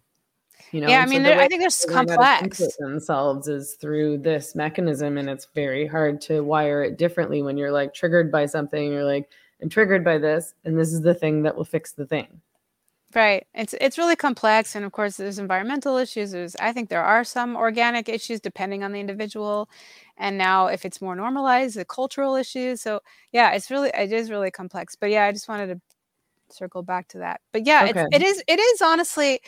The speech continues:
Speaker 2: there. I, that's why, I mean, there's a lot of this is interconnected. So when we start enabling these things and we don't look at people as complex individuals, I think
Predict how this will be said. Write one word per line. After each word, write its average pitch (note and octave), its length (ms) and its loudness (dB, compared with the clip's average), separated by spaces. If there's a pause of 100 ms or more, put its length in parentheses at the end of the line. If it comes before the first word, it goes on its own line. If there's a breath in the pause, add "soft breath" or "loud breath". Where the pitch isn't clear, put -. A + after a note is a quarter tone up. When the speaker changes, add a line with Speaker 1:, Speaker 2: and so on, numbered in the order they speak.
(280 loud breath)
Speaker 2:
there. C#4 160 4
I, C4 160 2 (160)
that's D4 240 2
why, D4 360 4 (320 soft breath)
I - 60 -6
mean, A#3 200 -6
there's A#3 240 -4 (300)
a A#3+ 120 2
lot C#4+ 220 4
of G4 80 -4
this A#3 160 -4
is G#3 100 -8
interconnected. G#3 960 -8 (280)
So - 120 -6
when A#3+ 160 -4
we B3 80 -2
start C4+ 240 -2
enabling A3+ 540 -4
these G3+ 140 -8
things G3+ 200 -10
and G3+ 100 -8
we G#3 80 -6
don't B3 300 -4
look C4 180 0
at G#3+ 120 -2
people G3+ 300 -6
as F#3 120 -6
complex A#3+ 540 -4
individuals, A3+ 600 -6
I G#3+ 120 -6
think A#3 320 -8